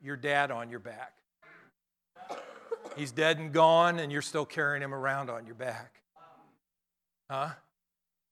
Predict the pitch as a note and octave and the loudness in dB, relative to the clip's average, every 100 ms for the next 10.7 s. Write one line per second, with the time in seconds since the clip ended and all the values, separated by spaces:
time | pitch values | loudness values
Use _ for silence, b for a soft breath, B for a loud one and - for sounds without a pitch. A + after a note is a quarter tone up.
0 | _ D3 E3 E3 D#3+ D3 D#3+ E3 - C#3+ | _ 0 2 4 2 2 2 0 0 -6
1 | C3 C#3 - D3 - E3 C#3+ C3+ B2 C3+ | -6 -6 -4 -6 -6 -8 -6 -6 -6 -8
2 | C#3 - - B2 A#2 _ _ _ _ _ | -8 -10 -16 -20 -20 _ _ _ _ _
3 | _ _ _ _ _ _ _ _ _ _ | _ _ _ _ _ _ _ _ _ _
4 | _ - C3 B2+ - F3 C#3 - A2 G#2+ | _ -10 -6 -4 -6 -8 -8 -12 -20 _
5 | _ _ _ _ _ _ _ _ _ - | _ _ _ _ _ _ _ _ _ 0
6 | C#3+ D3+ B2+ E3 D#3+ D#3 C3+ D#3 D#3+ C3+ | 4 4 4 4 6 6 4 2 2 2
7 | A2+ - A#2+ - B2+ B2 A#2+ - - A#2+ | -4 -14 -14 -14 -12 -12 -12 -16 -18 -18
8 | - - _ _ _ _ _ _ _ C#3+ | -18 -20 _ _ _ _ _ _ _ 2
9 | D3+ D3+ A2 D3+ D#3 C#3+ - F3 E3+ E3+ | 4 4 4 4 4 2 -4 -4 -4 -6
10 | - B2+ D#3 B2 A#2+ A#2+ A#2 | -14 -14 -12 -12 -12 -12 -16